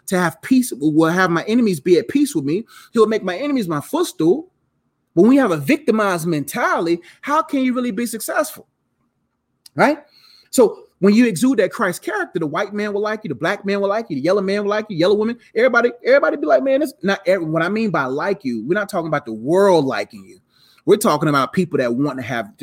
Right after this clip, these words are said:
oh, God is using to bring favor in your life. Let's keep going. Now, when it says, "Every branch in me," every branch in me. So we talked about a branch. Your branch is you. You are the branch. Your body's the branch. Your, who you are is a branch.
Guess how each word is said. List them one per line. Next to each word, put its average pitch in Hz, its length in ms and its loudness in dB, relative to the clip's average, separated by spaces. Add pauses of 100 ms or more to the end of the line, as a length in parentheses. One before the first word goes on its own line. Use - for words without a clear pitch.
(160)
oh, 147 140 0
God 156 320 2
is 135 120 0
using 151 260 6
to 131 40 0
bring 135 220 -2
favor 208 420 2
in 120 80 -4
your 95 100 -10
life. 80 200 -16 (720)
Let's 147 120 0
keep 208 200 0
going. 160 260 2
Now, 151 160 0
when 185 160 2
it 196 80 2
says, 226 420 0
"Every 208 280 0
branch 185 420 -4
in 180 260 0
me," 196 360 0 (260)
every 208 420 2
branch 180 440 -2
in 170 80 0
me. 156 100 0
So 147 140 -4
we 147 100 -2
talked 214 300 -6
about 156 320 -4 (440)
a 151 140 -2
branch. 151 580 -4
Your 143 160 -2
branch 190 560 -4
is 143 240 -2
you. 139 220 -2
You 208 300 4
are 165 160 4
the 147 80 -2
branch. 127 420 -12
Your 131 140 -2
body's 123 540 -2
the 110 80 -14
branch. 113 440 -10
Your, 117 220 -4
who 220 180 4
you 202 200 0
are 170 180 0
is 143 160 -2
a 113 80 -6
branch. 104 460 -16